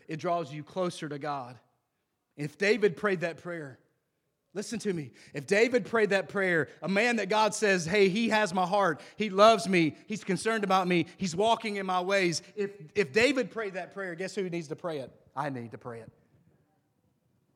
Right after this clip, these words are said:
I need to learn to pray that prayer just like David did. So search me, O God,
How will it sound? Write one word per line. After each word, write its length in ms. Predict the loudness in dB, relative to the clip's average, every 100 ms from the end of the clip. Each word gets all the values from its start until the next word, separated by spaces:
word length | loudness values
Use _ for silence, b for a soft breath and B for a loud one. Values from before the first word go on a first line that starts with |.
| _
I 120 | -6
need 140 | -4 -2
to 60 |
learn 200 | 0 -2
to 80 | -4
pray 300 | 0 2 2
that 200 | 0 -4
prayer 260 | -4 -4 -4
just 220 | -6 -6
like 180 | -4 -2
David 280 | -4 -4
did. 120 | -8 -10 B -14
So 180 | -12
search 480 | -12 -6 -2 -2 -4
me, 160 | -4 -2
O 100 | -2
God, 380 | -2 -2 -2